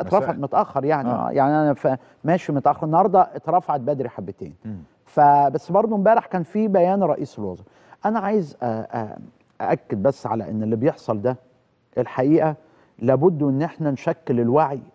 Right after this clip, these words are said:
Speaker 2: لنا جميعًا، مش مجرد برلمان أو، آه، حكومة أو حتى إعلام، لا، المواطن كمان لابد إن هو يعلم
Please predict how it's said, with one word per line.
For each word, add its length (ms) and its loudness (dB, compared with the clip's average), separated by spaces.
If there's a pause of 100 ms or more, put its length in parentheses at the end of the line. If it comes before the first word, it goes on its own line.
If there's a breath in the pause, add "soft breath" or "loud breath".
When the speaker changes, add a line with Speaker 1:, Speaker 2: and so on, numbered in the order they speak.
(120)
Speaker 2:
لنا 240 0
جميعًا، 380 -2
مش 260 -8
مجرد 440 0
برلمان 640 -2
أو، 240 4 (400 soft breath)
آه، 120 0
حكومة 600 -2
أو 60 0
حتى 420 -2
إعلام، 280 0
لا، 140 2
المواطن 500 -2
كمان 300 -2
لابد 320 0
إن 120 0
هو 220 2
يعلم 360 2